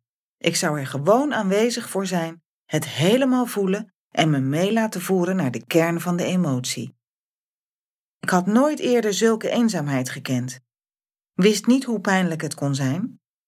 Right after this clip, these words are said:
maar toch bleef ik stilzitten. Na een tijdje zonk ik van de eenzaamheid naar een andere lage emotie.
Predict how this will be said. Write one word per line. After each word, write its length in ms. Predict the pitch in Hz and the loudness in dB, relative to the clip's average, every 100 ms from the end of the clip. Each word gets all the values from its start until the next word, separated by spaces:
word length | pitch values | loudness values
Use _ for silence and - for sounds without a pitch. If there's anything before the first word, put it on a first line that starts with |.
| _ | _
maar 220 | - 131 | 0 0
toch 260 | 127 254 254 | 2 0 2
bleef 240 | 233 220 | 0 0
ik 100 | 226 | -2
stilzitten. 760 | - 175 143 127 127 127 - - _ _ _ _ _ _ _ _ _ _ _ _ _ _ _ _ _ - | -6 -4 -4 -4 -8 -10 -14 -18 _ _ _ _ _ _ _ _ _ _ _ _ _ _ _ _ _ 0
Na 240 | 214 220 | 4 4
een 100 | 220 | 4
tijdje 600 | 277 285 262 - 247 - _ | 2 2 0 -2 -4 -6 _
zonk 320 | - 233 226 | 2 4 4
ik 120 | 214 | 0
van 160 | - 180 | -2 -2
de 100 | - | 2
eenzaamheid 640 | 226 269 247 214 190 190 | 2 4 2 0 -2 -2
naar 180 | 185 160 | -2 -2
een 160 | 175 | -2
andere 400 | - 262 208 143 | 2 2 2 -2
lage 380 | 135 123 120 123 | -2 -2 -2 -4
emotie. 680 | 135 147 135 127 - 143 | -4 -2 -2 -4 -8 -10